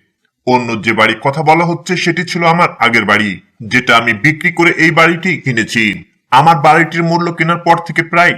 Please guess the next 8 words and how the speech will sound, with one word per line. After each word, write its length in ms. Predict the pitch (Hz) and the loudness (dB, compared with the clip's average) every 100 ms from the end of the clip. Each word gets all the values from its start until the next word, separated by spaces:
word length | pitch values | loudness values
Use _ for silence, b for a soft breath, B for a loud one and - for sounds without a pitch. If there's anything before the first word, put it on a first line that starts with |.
| - - | -6 -6
পনেরো 280 | 123 117 | -2 0
লাখ 240 | 107 110 92 | 2 0 2
ডলার, 500 | 110 107 104 92 - _ 110 | 2 4 2 0 -10 _ -6
যা 340 | 104 110 - - | 2 2 2 2
আঠারো 320 | 131 160 156 | 2 2 -2
কোটি 200 | 135 120 | -2 -2
টাকা 240 | 110 104 107 | 0 2 2
বেড়েছে। 520 | 104 98 113 101 | 2 0 0 0